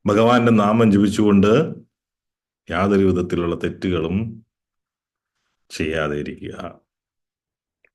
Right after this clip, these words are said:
ആ നാമത്തിന്റെ ബലത്തില് നാം നാമം, നാമം ജപിക്കുന്നവനാണ്, അതുകൊണ്ട് കുഴപ്പമില്ല എന്ന് കരുതിയിട്ട് ചെയ്യാതിരിക്കുക.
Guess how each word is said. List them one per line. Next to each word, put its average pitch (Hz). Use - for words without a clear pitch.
ആ -
നാമത്തിന്റെ 101
ബലത്തില് 82
നാം 87
നാമം, 95
നാമം 95
ജപിക്കുന്നവനാണ്, 95
അതുകൊണ്ട് 110
കുഴപ്പമില്ല 90
എന്ന് 82
കരുതിയിട്ട് 80
ചെയ്യാതിരിക്കുക. 78